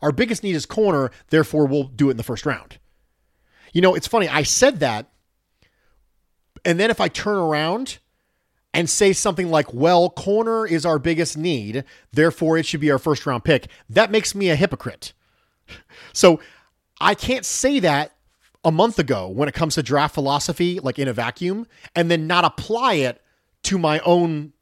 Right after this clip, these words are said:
opinions, because that makes me a hypocrite. So I do think corner is the biggest need, but I don't think biggest need has to be biggest expenditure. I think you need to make sure that you're taking value into consideration. We're going to talk about an email here in a second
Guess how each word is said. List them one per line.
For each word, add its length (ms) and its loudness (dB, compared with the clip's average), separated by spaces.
opinions, 440 0
because 420 -2
that 180 -8
makes 240 -10
me 100 -8
a 40 -6
hypocrite. 400 -6
So 120 4
I 60 6
do 180 6
think 200 -2
corner 200 2
is 60 0
the 80 -2
biggest 240 -6
need, 220 -10
but 80 4
I 60 2
don't 200 2
think 200 -2
biggest 280 2
need 220 -4
has 360 -2
to 60 -4
be 160 -2
biggest 320 -2
expenditure. 600 -4
I 100 4
think 180 -2
you 80 -4
need 220 -4
to 80 2
make 180 0
sure 180 0
that 160 -4
you're 140 -4
taking 280 -6
value 300 0
into 120 -2
consideration. 500 -8
We're 120 4
going 200 0
to 100 -8
talk 240 -4
about 200 -2
an 120 -8
email 540 -4
here 180 2
in 60 2
a 20 -2
second 460 -2